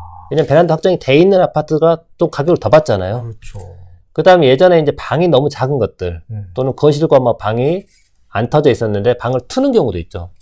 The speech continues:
Speaker 1: 방 확장 비용 이런 것도 자본적 지출에 해당이 되고요.
Speaker 2: 네.
Speaker 1: 그다음에 이제 상가 건물 같은 경우에는 한 오 층짜리는 예전에 엘리베이터가 없잖아요.
Speaker 2: 음.
Speaker 1: 그러면 엘리베이터를 설치를 하면은 그 건물의 가치가 올라갑니다. 그럼 이 엘리베이터 설치 비용도 자본적 지출에
Speaker 2: 네.
Speaker 1: 해당이 되고요.
Speaker 2: 그렇겠네요.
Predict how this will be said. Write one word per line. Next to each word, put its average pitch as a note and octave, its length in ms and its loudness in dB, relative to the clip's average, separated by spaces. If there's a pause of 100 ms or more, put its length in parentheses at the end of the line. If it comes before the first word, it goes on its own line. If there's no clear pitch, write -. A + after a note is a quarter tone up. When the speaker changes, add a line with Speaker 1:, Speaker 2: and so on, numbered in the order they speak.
(120)
Speaker 1:
방 C3+ 220 -4
확장 F#3+ 460 -4
비용 E2 280 -10 (480)
이런 A#2+ 200 -2
것도 A#2 260 -2
자본적 A2 340 -4
지출에 A2 260 -6
해당이 B2 200 -2
되고요. E2+ 260 -6
Speaker 2:
네. F#2 340 -8 (600)
Speaker 1:
그다음에 D3 460 4
이제 B2 260 2
상가 G#3+ 300 0
건물 G#3+ 200 4
같은 B2 220 2
경우에는 G#2 720 -2
한 C#3 160 -8
오 A2+ 180 -2
층짜리는 D#3+ 520 0
예전에 A2 300 0
엘리베이터가 B2+ 500 2
없잖아요. G2 580 -6
Speaker 2:
음. - 20 -16 (200)
Speaker 1:
그러면 B2 240 -4
엘리베이터를 E3+ 560 4
설치를 E3 340 0
하면은 C#3 280 0
그 C#3 140 -4
건물의 D3+ 340 0
가치가 E3 360 -4
올라갑니다. F2+ 640 -6 (420)
그럼 A#2+ 160 -6
이 A2+ 160 -2
엘리베이터 C#3 440 0
설치 F#3 300 -8
비용도 D3 280 0
자본적 A2 320 -6
지출에 A2 160 -6
Speaker 2:
네. G2+ 80 -4
Speaker 1:
해당이 A#2+ 200 -4
되고요. F#2+ 300 -10
Speaker 2:
그렇겠네요. A#2 460 -10